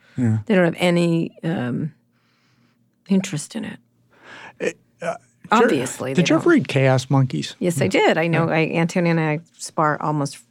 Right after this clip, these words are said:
Speaker 2: very frequently online.
Speaker 1: Well, there,
Speaker 2: I like him a lot.
Speaker 1: there was that one piece in there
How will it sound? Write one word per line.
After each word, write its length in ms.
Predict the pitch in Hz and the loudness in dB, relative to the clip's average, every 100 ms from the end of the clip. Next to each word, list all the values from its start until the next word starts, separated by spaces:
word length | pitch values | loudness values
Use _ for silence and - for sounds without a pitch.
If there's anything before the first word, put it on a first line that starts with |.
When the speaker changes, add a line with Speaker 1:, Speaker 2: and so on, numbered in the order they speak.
| _ | _
Speaker 2:
very 160 | 175 160 | -4 -2
frequently 460 | - 143 - 98 - | -4 -8 -8 -8 -8
online. 140 | - | -4
Speaker 1:
Well, 260 | 143 156 160 | 0 0 0
there, 240 | 190 233 | 2 4
Speaker 2:
I 60 | 185 | 4
like 240 | 165 160 | 2 0
him 120 | - 180 | -6 -8
a 60 | |
lot. 60 | 147 | 2
Speaker 1:
there 80 | 160 | 4
was 100 | 156 | 6
that 160 | 170 | 4
one 160 | 170 190 | 4 2
piece 360 | 185 180 170 151 | 0 -2 0 2
in 120 | 135 | 4
there 400 | 131 127 131 | 4 4 2